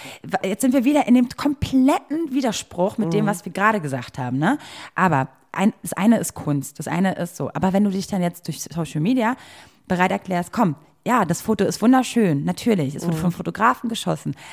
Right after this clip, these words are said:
Speaker 1: aber deswegen ist Social Media auch so gut, das bin nicht ich nur. Also ich bin auch real, ich
Speaker 2: Mhm.
Speaker 1: habe auch Falten, ich habe auch Pickel und, äh, das ist doch gut zu zeigen. Und wenn du dieser, dieses Gleichgewicht da ist,
Speaker 2: Mhm.
Speaker 1: finde ich, ist es auch wieder okay.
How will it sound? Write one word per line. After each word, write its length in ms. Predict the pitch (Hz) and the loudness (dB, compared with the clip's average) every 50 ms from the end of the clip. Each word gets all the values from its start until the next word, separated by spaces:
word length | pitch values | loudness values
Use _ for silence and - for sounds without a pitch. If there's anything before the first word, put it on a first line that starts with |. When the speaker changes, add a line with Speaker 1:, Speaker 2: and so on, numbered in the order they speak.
| - - - | -18 -10 -4
Speaker 1:
aber 380 | 143 147 151 165 226 269 311 - - - | 0 0 2 2 2 2 0 -2 -6 -8
deswegen 260 | - 180 - - 214 190 | -8 -8 -4 -4 -4 -4
ist 80 | - - | -4 -2
Social 240 | - 180 175 - 175 | -2 -2 -2 -2 -4
Media 200 | 160 156 156 - | -4 -2 -2 -4
auch 80 | 135 | -6
so 140 | 147 - 151 | -6 -8 -10
gut, 280 | 131 160 202 277 262 - _ - - - - - - _ _ - | -6 -4 -4 -4 -4 -8 _ -20 -20 -20 -20 -20 -20 _ _ -2
das 160 | - 175 - | -2 -2 -2
bin 160 | - - 202 214 | 2 4 4 4
nicht 220 | 214 185 - - | 4 2 0 -6
ich 220 | 165 180 - - | -6 -6 -4 -2
nur. 280 | - 160 135 104 104 117 _ _ _ - | -2 0 0 -2 -4 -8 _ _ _ -4
Also 180 | 160 160 147 - | -4 -4 -2 -4
ich 140 | 160 - | -6 -2
bin 180 | - 226 240 - | 2 2 2 4
auch 260 | - 175 185 185 - - - 170 | 6 4 4 4 0 -10 -10 -4
real, 340 | 151 147 139 147 165 226 294 - - - - | -2 -2 0 2 2 2 2 2 -2 -8 -12
ich 100 | - - | -8 -4
Speaker 2:
Mhm. 100 | 175 175 | -2 0
Speaker 1:
habe 240 | 165 151 147 - - | 0 0 0 0 -2
auch 160 | 156 156 - | -4 -4 -4
Falten, 480 | - - - 208 220 240 - - 196 190 - - - - - - | -6 -2 2 2 2 2 0 -4 -6 -6 -8 -12 -20 -20 -14 -14
ich 180 | - - - | -14 -10 -4
habe 180 | 139 139 135 131 - | -4 -2 -2 0 2
auch 200 | - 226 247 - | 2 2 2 2
Pickel 380 | - 202 208 - - 190 180 185 - - - - - - | -2 -2 -2 0 0 0 0 -2 -4 -12 -20 -18 -10 -4
und, 280 | - 170 165 147 - - | 0 0 0 0 -2 -6
äh, 140 | - 160 143 | -6 -6 -6
das 160 | - 151 156 | -6 -8 -10
ist 140 | 156 - - | -10 -10 -10
doch 100 | 151 - | -10 -8
gut 140 | - 143 | -8 -8
zu 80 | - 143 | -8 -8
zeigen. 240 | - - 151 135 113 | -6 -4 -4 -2 0
Und 60 | 151 | 0
wenn 100 | 160 175 | 0 0
du 60 | 185 | 0
dieser, 380 | - - - 185 262 254 240 - - - _ _ _ _ _ _ - | -2 -4 -2 0 0 0 0 -2 -8 -18 _ _ _ _ _ _ -2
dieses 180 | 196 185 - - | -2 -2 0 2
Gleichgewicht 600 | 208 214 247 - - - - 160 151 - - - | 2 2 2 2 0 -4 -6 -6 -6 -6 -4 -4
da 180 | 135 127 113 107 | -4 -2 -2 -2
ist, 100 | 123 143 | -2 -2
Speaker 2:
Mhm. 380 | 160 160 156 147 147 151 165 - | -2 -2 -2 -2 -2 -4 -6 -4
Speaker 1:
finde 200 | - - 233 240 | 2 6 6 6
ich, 60 | - - | 6 4
ist 100 | 214 175 | -2 -2
es 120 | 180 - | -2 -4
auch 180 | 156 143 135 - | -6 -6 -6 -6
wieder 180 | 127 123 - | -6 -6 -6
okay. 360 | 117 - - - - 87 - | -8 -12 -14 -18 -18 -20 -20